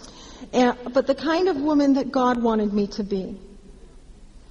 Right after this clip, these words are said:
And he taught me how to work and how to lean on him and how to grow with him. He taught me.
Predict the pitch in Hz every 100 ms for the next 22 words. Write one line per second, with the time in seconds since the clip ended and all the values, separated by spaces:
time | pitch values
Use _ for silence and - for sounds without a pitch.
0 | - - - 220 - - 247 - 330 320
1 | 320 226 220 226 214 214 254 226 - 202
2 | 220 226 226 233 262 277 254 233 226 247
3 | 220 196 - - - 220 233 233 226 214
4 | 220 226 240 220 220 - 233 220 233 -
5 | - - - - - - - 285 277 -
6 | 330 339 254 208 185